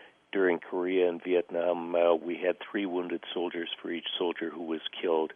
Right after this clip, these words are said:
But in Iraq and Afghanistan, uh, we have sixteen wounded kids coming home for everyone who comes home in a body bag. Uh, part of that, uh, is much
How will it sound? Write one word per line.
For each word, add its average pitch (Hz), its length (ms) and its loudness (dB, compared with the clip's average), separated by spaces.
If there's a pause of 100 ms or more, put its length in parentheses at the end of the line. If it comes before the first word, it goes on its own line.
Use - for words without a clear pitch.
(480)
But 90 200 6
in 90 160 6
Iraq 87 400 6
and 87 80 -2
Afghanistan, 85 1000 2
uh, 82 140 2
we 82 160 -2
have 85 140 2 (200)
sixteen 87 680 -4 (420)
wounded 92 400 -4 (140)
kids 92 180 0 (140)
coming 85 240 -2
home 87 400 0 (100)
for 85 280 0
everyone 85 460 2
who 82 140 0 (100)
comes 87 180 -2 (100)
home 82 220 -4
in 73 80 -2
a 73 40 0
body 80 340 2
bag. 82 420 -6 (680)
Uh, 87 180 -2 (580)
part 151 200 12
of 156 120 6
that, 110 240 12 (200)
uh, 98 460 8
is 95 240 4
much 104 280 4